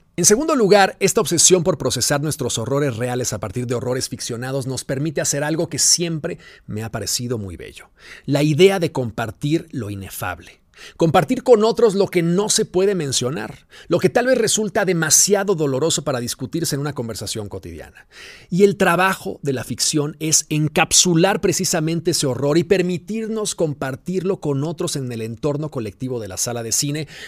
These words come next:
o en el cuarto de la televisión familiar. Y esto tiene como resultado final la generación de comunidad. Sí, el horror ficcionado tiene la posibilidad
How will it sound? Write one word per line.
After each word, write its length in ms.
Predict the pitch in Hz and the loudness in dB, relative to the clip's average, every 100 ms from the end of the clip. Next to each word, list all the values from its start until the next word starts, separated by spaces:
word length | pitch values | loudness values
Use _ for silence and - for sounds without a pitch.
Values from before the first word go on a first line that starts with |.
| - | -4
o 80 | 165 | -2
en 80 | 165 | -2
el 100 | 160 | 4
cuarto 320 | 220 226 240 | 4 4 0
de 80 | 190 | 0
la 100 | 151 | 0
televisión 460 | 139 131 - 202 | -4 -2 -2 -2
familiar. 560 | 214 180 160 220 - - - - | -4 -4 -4 -6 -8 -14 -20 -4
Y 80 | 240 | 0
esto 180 | 285 - | 0 2
tiene 220 | 285 285 | 0 2
como 160 | 247 | 2
resultado 520 | 190 151 165 220 233 165 | 2 2 0 2 2 2
final 340 | 170 185 226 | 0 -2 -2
la 80 | 185 | -2
generación 600 | 165 156 143 135 190 202 | -2 -2 0 2 2 2
de 120 | 208 | -2
comunidad. 500 | 147 117 98 85 80 - - - | -4 -6 -8 -12 -14 -16 -20 -2
Sí, 380 | - 175 143 - - _ | 2 2 0 -12 -20 _
el 180 | 156 156 | 2 6
horror 420 | 160 156 180 190 | 6 8 8 8
ficcionado 560 | 202 - 147 139 156 156 | 4 2 2 2 0 2
tiene 200 | 156 165 | 0 0
la 140 | 147 | -2
posibilidad 640 | 135 123 120 127 131 160 | -2 -4 -4 -4 -2 -2